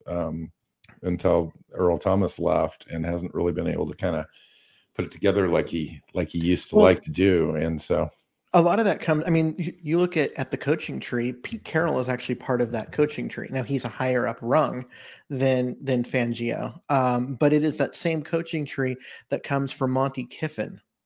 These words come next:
Speaker 2: um, you know, Lane Kiffin's father, if you really wanna, you know, name the people now. But Monty Kiffin was the architect of the Tampa two style, um,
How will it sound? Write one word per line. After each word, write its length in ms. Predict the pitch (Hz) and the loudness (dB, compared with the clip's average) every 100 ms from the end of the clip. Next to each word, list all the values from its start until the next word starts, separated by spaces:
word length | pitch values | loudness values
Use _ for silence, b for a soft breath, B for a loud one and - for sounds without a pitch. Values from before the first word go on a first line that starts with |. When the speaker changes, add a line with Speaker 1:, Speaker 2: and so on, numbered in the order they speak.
| _ _ _ - | _ _ _ -4
Speaker 2:
um, 560 | 131 123 113 113 113 113 _ _ - B B _ | 0 2 0 0 -4 -8 _ _ -20 B B _
you 60 | 135 | -2
know, 100 | 120 | -2
Lane 260 | 113 131 127 | 0 -2 -2
Kiffin's 380 | 120 - 113 | -6 -6 -6
father, 420 | - 127 123 120 110 | 0 2 4 2 -2
if 160 | - | -4
you 240 | 120 113 120 | -6 -6 -4
really 400 | 120 117 113 110 - 135 - _ _ | -2 0 -2 -4 -10 -20 -20 _ _
wanna, 300 | 131 120 117 - _ _ _ | -4 -2 -4 -8 _ _ _
you 140 | 147 | -4
know, 180 | 117 113 - _ _ - | -4 -6 -12 _ _ -10
name 380 | 147 151 143 127 | 0 2 2 0
the 60 | |
people 300 | 123 135 117 | -2 -2 0
now. 320 | 123 131 113 | 2 2 2
But 300 | 113 131 127 B B B 139 | 2 0 -2 B B B 0
Monty 220 | 156 160 | 2 0
Kiffin 460 | - 175 175 147 | 0 0 2 2
was 160 | 131 120 | 0 0
the 160 | 135 - | -4 -2
architect 680 | 123 127 131 - 123 117 - - | -2 -2 -6 -6 -4 -4 -10 -2
of 580 | 123 120 117 117 117 113 | 0 2 2 0 -4 -10
the 560 | 131 123 117 117 113 117 _ _ | -10 -6 -4 -4 -6 -10 _ _
Tampa 280 | - 127 131 | -2 -2 -2
two 560 | - - 131 123 123 120 | -6 -4 2 4 2 0
style, 840 | - - - 117 117 117 117 113 B B B B _ | -6 -6 -2 0 0 -2 -4 -4 B B B B _
um, 640 | 131 113 113 110 110 110 | -4 -2 0 -2 -4 -6